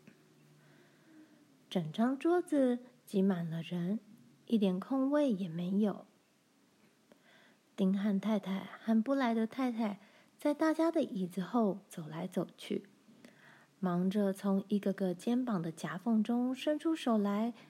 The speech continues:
给大家添茶倒咖啡。其他的妇女则把用过的盘子收走，换上干净的盘子。每当有人吃完离开后，马上就有另外一个人占据空出来的位置。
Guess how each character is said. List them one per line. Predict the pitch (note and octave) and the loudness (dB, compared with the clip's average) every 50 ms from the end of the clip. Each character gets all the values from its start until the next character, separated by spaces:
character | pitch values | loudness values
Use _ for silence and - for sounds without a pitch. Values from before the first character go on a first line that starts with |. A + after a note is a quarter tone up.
| - - _ _ - | -20 -20 _ _ -8
给 | - F3+ | -6 -6
大 | E3 - F3 F3 | -4 -2 -4 -4
家 | F3 F3 E3+ F3 | -2 -2 -4 -4
添 | - - - C4 C4 C4+ | -6 -2 -2 0 0 0
茶 | C#4 - - A3 G3+ F#3 F#3 G#3 | -2 -6 -4 -4 -2 0 0 -2
倒 | - B3+ A#3 G#3 | -2 -2 -2 -2
咖 | G3+ - - A#3+ A#3+ | -4 -4 -6 -6 -6
啡。 | A3 - - B3+ B3+ C4 C#4+ D4+ - - _ - - _ _ _ - - _ _ _ - - - _ - - _ _ _ _ _ | -6 -4 -2 -2 -2 -2 -4 -6 -12 -20 _ -20 -20 _ _ _ -20 -20 _ _ _ -20 -20 -20 _ -20 -20 _ _ _ _ _
其 | - - - G3+ | -10 -4 -4 -2
他 | G3 A3+ C4 | -2 -2 -2
的 | C#4+ D4+ C#4+ | 0 -2 -2
妇 | C#4+ - E4+ E4 D#4+ | -2 0 2 2 4
女 | D4 B3+ A#3+ A3 G3+ F#3 | 4 4 4 4 2 2
则 | F#3 - A3 | 0 -4 -4
把 | - G3+ E3+ | -2 -2 -2
用 | E3 G3 G#3 G3 | 0 0 2 2
过 | F#3+ G3+ G3 | 2 0 0
的 | F#3 F3+ | -2 -4
盘 | - - E3 D3+ D#3 D#3+ | -6 -8 -8 -6 -6 -6
子 | F3+ - G3 | -6 -6 -6
收 | F3+ F#3+ - A3+ A#3 B3 | -6 -4 -2 -2 -2 -2
走， | A#3+ - - - A3 - - - - - - - _ _ _ - | -2 -4 -6 -8 -8 -8 -20 -20 -20 -20 -20 -20 _ _ _ -6
换 | - G#3+ G3+ G3 | -4 -2 -2 -2
上 | - G#3 G3 F#3 | -2 -2 -2 -2
干 | F#3+ - B3 C4+ | -2 -2 -2 -2
净 | C#4 C#4 D#4 D4 | -2 -2 -2 0
的 | B3+ A3 | 0 -2
盘 | - - - - D3 D3+ D#3+ | -2 -6 -10 -8 -8 -8 -10
子。 | - - - A3 - _ - _ _ - _ _ _ _ _ _ _ _ _ _ _ - - _ - - _ - _ _ - _ _ - - | -10 -12 -14 -14 -14 _ -20 _ _ -20 _ _ _ _ _ _ _ _ _ _ _ -20 -20 _ -20 -20 _ -20 _ _ -20 _ _ -8 -2
每 | G3 F3 F3 E3 | -2 0 0 0
当 | D#3+ G#3 A3 A3+ A#3+ B3+ | 0 2 2 2 4 4
有 | A#3+ G#3+ E3+ | 2 2 2
人 | D#3+ D#3+ E3 F3 | 2 0 -2 -2
吃 | F#3 - - C4 | -2 -2 0 0
完 | C4 B3+ A#3 A3 G#3+ | 2 2 2 2 4
离 | G#3+ G#3+ G#3+ | 4 2 2
开 | G#3+ - C4+ C4+ | 0 -2 -2 -2
后， | C4 C4+ D4 A#3+ - - - - - _ _ _ - - - - - _ _ _ - | 0 0 0 0 0 -2 -8 -20 -20 _ _ _ -20 -20 -20 -20 -20 _ _ _ 0
马 | G#3+ G#3 G#3+ | 0 0 0
上 | G#3 - C#4+ D4 C#4+ | 2 0 0 0 2
就 | - D#4 | 2 2
有 | D4+ C#4+ A#3+ G3+ | 4 4 4 2
另 | G3 A3 C4+ C#4 | 2 2 0 0
外 | C#4+ D4 C#4 - | 0 -2 -2 -2
一 | - G#3 | -2 -4
个 | G3+ - F#3+ | -2 0 0
人 | F#3 F3+ F3+ E3+ E3+ F3+ | 0 0 0 0 0 0
占 | - A3 G3+ F#3 | 0 0 0 0
据 | F#3 G3 F#3 | 0 -2 -4
空 | F3 - - A3 F#3+ | -4 0 0 0 0
出 | F#3 - A3 | 0 0 -2
来 | G#3+ G#3+ F#3+ E3 | 0 0 -2 -2
的 | D#3 F3+ F3+ | -4 -4 -4
位 | F#3 A3 A#3 G#3+ F#3 | -2 0 0 0 0
置。 | E3 - - - - | -2 -6 -12 -12 -12